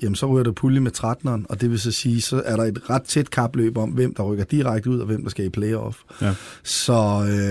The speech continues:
Speaker 1: øh, så der vil det, der er det sik-, selvfølgelig helt klart en, øh, en kæmpe fordel, sådan som det ser ud lige nu, at blive nummer elleve, med mindre Silkeborg selvfølgelig, øh, ud af det bog begynder at hive et hav af sejre i land,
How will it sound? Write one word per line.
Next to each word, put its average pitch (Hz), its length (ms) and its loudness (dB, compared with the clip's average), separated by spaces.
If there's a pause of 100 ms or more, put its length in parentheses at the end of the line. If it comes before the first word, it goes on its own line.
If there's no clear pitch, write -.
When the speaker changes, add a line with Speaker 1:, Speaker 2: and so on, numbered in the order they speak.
(200)
Speaker 1:
øh, - 60 -8
så 127 140 0
der 139 180 4
vil 147 260 6
det, 135 120 -2
der 143 60 4
er 139 80 6
det 143 140 0
sik-, 147 300 -2
selvfølgelig 143 440 2
helt 165 180 2
klart 127 380 0
en, 120 260 2
øh, 113 180 -2 (100)
en 110 120 -2
kæmpe 160 300 4
fordel, 127 420 0 (100)
sådan 127 520 0
som 120 220 0
det 107 220 -2
ser - 260 -2
ud 208 180 6
lige 143 200 2
nu, 120 220 2 (580)
at 120 80 0
blive 117 160 4
nummer 110 180 2
elleve, 127 280 2
med 123 100 2
mindre 123 260 4
Silkeborg 123 540 -2
selvfølgelig, 120 580 0
øh, 110 320 -4 (500)
ud 147 160 0
af 123 80 2
det 104 100 0
bog 123 200 2
begynder 127 360 0
at 110 180 0
hive 117 160 2
et 104 60 2
hav 110 180 2
af 120 60 0
sejre 113 280 0
i - 20 2
land, 113 220 0